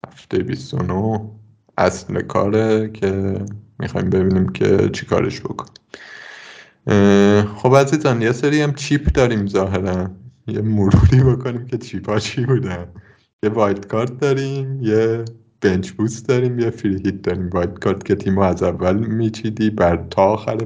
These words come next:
فصل، فری هیت اونی بودش که بعد یه هفته عوض می‌شد. بنچ بوست هم که نیمکتت هم امتیازشو می‌گرفتی. تریپل هم هستش که کاپیتانت سه برابر می‌شد. حالا هر کی بسته به این که چطور،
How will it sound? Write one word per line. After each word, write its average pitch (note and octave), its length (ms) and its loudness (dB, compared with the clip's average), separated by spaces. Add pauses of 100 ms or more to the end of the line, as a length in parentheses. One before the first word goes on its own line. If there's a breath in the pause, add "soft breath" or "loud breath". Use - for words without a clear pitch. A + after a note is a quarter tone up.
فصل، A2+ 320 -2
فری F#2 300 -2
هیت F#2 180 -6
اونی G2 160 -4
بودش F#2+ 420 -2
که F#2+ 120 0
بعد E2+ 340 0
یه F2+ 120 6
هفته B2+ 280 2
عوض B2 440 0
می‌شد. A#2+ 640 -6 (440 loud breath)
بنچ F#2 260 4
بوست G2+ 360 -2
هم A2 220 0
که G#2+ 400 6
نیمکتت F#2 640 0
هم F#2 220 0
امتیازشو E2+ 640 -2
می‌گرفتی. C3 640 2
تریپل G#2 560 0
هم G2+ 140 2
هستش G2+ 600 -2
که A#2 320 0
کاپیتانت G2+ 640 -2
سه F#2 160 -4
برابر F2 480 0
می‌شد. - 300 -14 (600 loud breath)
حالا G2+ 260 2
هر G#2 180 2
کی G#2 140 -2
بسته G#2 360 0
به G2+ 120 2
این G2 240 0
که G#2 480 4
چطور، F#2+ 680 -2